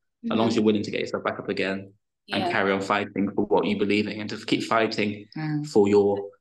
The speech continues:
Speaker 1: goal and keep fighting for your objective. And that's the main thing, is having the desire and the passion to keep fighting despite all the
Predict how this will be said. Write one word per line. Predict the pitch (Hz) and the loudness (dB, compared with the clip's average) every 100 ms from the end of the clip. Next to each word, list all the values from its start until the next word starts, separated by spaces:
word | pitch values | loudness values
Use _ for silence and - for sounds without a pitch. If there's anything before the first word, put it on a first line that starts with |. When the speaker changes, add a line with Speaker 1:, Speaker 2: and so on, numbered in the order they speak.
| _ | _
Speaker 1:
goal | 110 110 127 135 | 2 4 4 2
and | 107 | 0
keep | - - | 0 0
fighting | 113 107 - | 0 0 -2
for | 101 | 0
your | 104 | 0
objective. | 98 107 95 - 98 98 - | 0 -2 -2 -2 -4 -4 -6
And | 110 | -4
that's | 95 | -2
the | - | -2
main | 107 107 | -2 -2
thing, | 107 101 101 | -4 -6 -8
is | 101 | -8
having | - 107 104 104 - _ _ | -6 -4 -4 -6 -8 _ _
the | 101 | -2
desire | 101 95 107 104 | 0 2 2 2
and | 101 | 0
the | |
passion | 107 117 107 101 98 101 | 0 -2 -2 -2 -4 -6
to | - | -10
keep | - 113 | -6 -4
fighting | - 113 113 - 101 104 - _ _ - | 0 0 0 0 0 -2 -8 _ _ -8
despite | 113 - 110 98 - - - - | -8 -2 0 0 -2 -6 -8 -2
all | 113 110 | 0 2
the | 110 104 104 | 2 2 -2